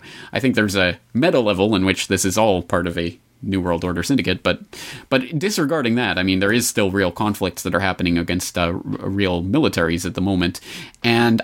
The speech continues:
I think the, it, it's an exceptionally interesting question to ask. Why isn't, for example, Russia, who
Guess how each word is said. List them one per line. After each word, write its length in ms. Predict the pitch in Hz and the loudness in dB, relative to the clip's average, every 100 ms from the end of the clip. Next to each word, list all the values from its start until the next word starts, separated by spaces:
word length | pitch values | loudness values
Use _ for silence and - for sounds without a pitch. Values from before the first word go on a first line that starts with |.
| - | 0
I 100 | 135 | 0
think 260 | 175 160 | 2 0
the, 380 | 131 127 110 98 | 2 2 2 -2
it, 260 | 120 135 - | 0 0 2
it's 180 | 131 120 | 0 2
an 140 | 113 | 0
exceptionally 800 | 113 - - 240 - 151 113 98 | 2 2 0 0 2 2 4 2
interesting 540 | 98 123 107 98 101 | 2 0 2 0 0
question 300 | 95 98 - | 0 0 0
to 60 | 87 | 0
ask. 240 | 92 - | 0 -2
Why 160 | 143 170 | 0 2
isn't, 320 | 170 127 107 | 2 2 2
for 100 | 120 | 0
example, 360 | 107 107 90 90 | 2 2 0 0
Russia, 500 | 123 170 - 82 - | 0 0 0 0 0
who 220 | 117 | 0